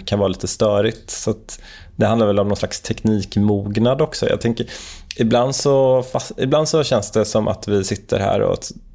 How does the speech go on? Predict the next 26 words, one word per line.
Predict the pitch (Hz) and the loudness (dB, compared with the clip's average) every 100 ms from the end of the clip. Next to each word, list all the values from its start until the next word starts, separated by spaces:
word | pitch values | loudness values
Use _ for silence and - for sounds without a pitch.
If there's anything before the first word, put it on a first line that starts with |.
| - | -4
typ, | 104 98 - 101 | -2 -2 -2 0
eh, | 101 - - - - - - 78 | 0 -4 -20 -20 -20 -8 -4 -2
smartphones | - 117 110 101 117 117 110 | -2 2 0 0 0 0 2
är | 104 | 2
någon | 98 101 98 | 2 -2 -4
slags | - - - - 104 | -4 -6 -6 -4 0
naturkraft | 98 110 101 - 123 123 | 0 2 0 0 -4 -2
som | - 113 | -4 -2
vi | 104 | 0
har | 98 | 0
burit | 98 101 98 | 0 -2 0
med | 107 113 | 2 2
oss | 123 - - - - - | 0 -2 -4 -2 0 0
<laughs> | - - 107 | -2 0 0
hur | 123 | 2
länge | 113 113 104 | 2 2 0
som | 104 | 0
helst. | 123 127 - | 0 0 -2
Men | 107 | 0
det | |
är | 113 | 2
ju, | 117 - - - - - | 0 -4 -16 -16 -12 -6
eh, | - - - - - - - - - - | -2 -2 -2 -6 -18 -20 -18 -16 -10 -6
det | 123 | 0
är | 113 | 2
ju, | 107 107 107 104 104 | 2 2 2 2 2